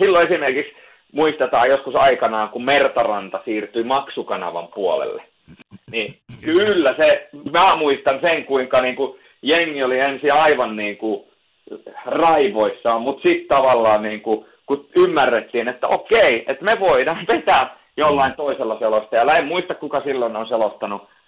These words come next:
Suomen pelejä, mutta tota, ää, toisella kanavilla, mutta tota, et, et jos haluat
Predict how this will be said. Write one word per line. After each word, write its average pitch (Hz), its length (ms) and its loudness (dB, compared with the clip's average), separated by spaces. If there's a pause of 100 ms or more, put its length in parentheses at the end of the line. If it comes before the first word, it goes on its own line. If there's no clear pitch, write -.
(120)
Suomen 113 360 -2
pelejä, 104 380 0
mutta 98 300 -10
tota, 101 300 -6 (840)
ää, 107 180 -4 (200)
toisella 113 320 2
kanavilla, 101 460 -2
mutta 98 280 -16
tota, 101 380 -4 (140)
et, - 220 -14
et - 120 -8 (100)
jos 185 180 0 (100)
haluat 147 400 2